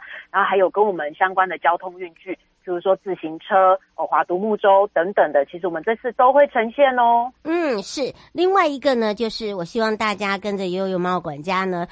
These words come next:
Speaker 2: 就像家办喜事的心情，所以我就把它定在这个加油喜事来报报，对不对？让大家呢知道哦，这个来到了茂林呢，我们这一次有限定的游程，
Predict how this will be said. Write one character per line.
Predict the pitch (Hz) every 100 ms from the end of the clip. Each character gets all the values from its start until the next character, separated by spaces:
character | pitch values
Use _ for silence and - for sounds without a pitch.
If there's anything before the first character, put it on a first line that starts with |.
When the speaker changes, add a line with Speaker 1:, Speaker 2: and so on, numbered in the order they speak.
| - -
Speaker 2:
就 | 285
像 | 302 269 233 _
家 | 311
办 | 262 - 294
喜 | 226 202 160
事 | - 226
的 | 175
心 | - 196 208
情， | 175 165 - -
所 | - 311
以 | 320
我 | 226
就 | 254
把 | 214 175
它 |
定 | 220 269 254
在 | 247 226
这 |
个 | 226 208
加 | - 440 440
油 | 349 302
喜 | - 175
事 | - 240
来 | 165 165
报 | - 202
报， | 156 196 143
对 | 190
不 | 170
对？ | 185 151 - -
让 | 277 269
大 | 269 240
家 | 233 220
呢 | 214 190
知 | -
道 | 226 233
哦， | 156 156 143
这 | 151
个 | 196
来 | 175 190
到 | 254
了 | 208
茂 | 180 254 220
林 | 180 165
呢， | 175 175
我 | 160
们 | 185
这 | 269
一 | 247
次 | 226 240
有 | 165
限 | 147 - 370 240
定 | 202 262 180
的 | 147 127
游 | 139 156
程， | 175 185 131